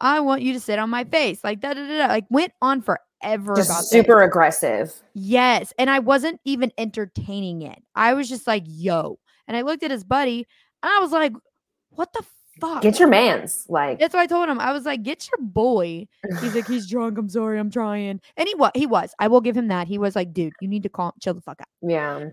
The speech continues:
Speaker 1: And then they came in last night, and he was like, he did. He came up, and he's like,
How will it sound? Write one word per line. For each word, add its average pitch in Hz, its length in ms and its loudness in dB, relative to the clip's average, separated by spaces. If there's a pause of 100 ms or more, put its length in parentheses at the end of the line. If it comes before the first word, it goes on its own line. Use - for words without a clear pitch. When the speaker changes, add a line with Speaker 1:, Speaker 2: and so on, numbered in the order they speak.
Speaker 1:
And 220 100 -4
then 233 120 -4
they 220 120 -2
came 220 260 -6
in 190 380 -4 (960)
last 233 300 -2
night, 170 400 -8 (400)
and 180 840 -4 (720)
he 220 160 -2
was 196 200 -4
like, 180 340 -2 (200)
he 254 200 -8
did. 233 220 -4
He 233 80 -2
came 262 160 -2
up, 240 140 0
and 233 60 -4
he's 214 180 -4
like, 175 140 -4